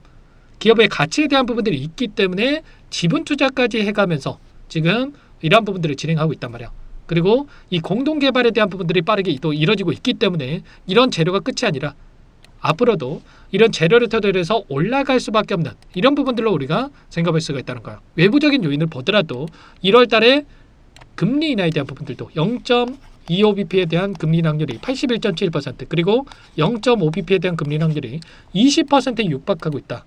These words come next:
그리고 환율도 천사백팔십오 원까지 올라갔던 환율이 지금 천사백삼십오 원, 그리고 또다시 그 안정화를 찾아가고 있는 부분들이 있기 때문에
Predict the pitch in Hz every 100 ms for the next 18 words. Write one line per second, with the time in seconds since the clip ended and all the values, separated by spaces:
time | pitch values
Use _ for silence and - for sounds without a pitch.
0 | _ - 165 165 320 339 170 139 247 -
1 | - - - 302 311 311 - 254 247 247
2 | 247 240 226 175 180 180 160 247 294 -
3 | - - - _ - - - 151 202 214
4 | 214 190 170 131 - - _ - 160 190
5 | 311 311 311 294 277 262 247 208 - 151
6 | 170 - - - _ - - - - 196
7 | 220 330 339 302 294 - 185 175 165 -
8 | 165 226 285 262 254 247 226 208 190 180
9 | 165 180 175 - 156 151 151 214